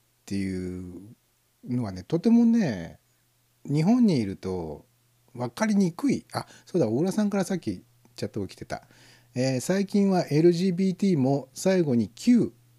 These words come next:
えー、これなんと発音するんだろう。ク、クイアっ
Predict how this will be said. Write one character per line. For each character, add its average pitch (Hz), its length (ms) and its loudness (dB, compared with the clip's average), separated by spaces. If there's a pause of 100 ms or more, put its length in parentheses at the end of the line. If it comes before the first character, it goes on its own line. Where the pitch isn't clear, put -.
(140)
え 101 400 -6
ー、 - 260 -20
こ 139 100 -4
れ 120 60 -4
な 165 140 -4
ん 214 60 -6
と 117 220 -10
発 - 180 -12
音 87 80 -10
す - 80 -20
る 82 60 -12
ん - 20 -10
だ 69 60 -10
ろ 62 80 -14
う。 - 40 -20 (440)
ク、 - 280 -2 (840)
ク - 180 2
イ 202 240 2
ア 92 360 0
っ - 40 -16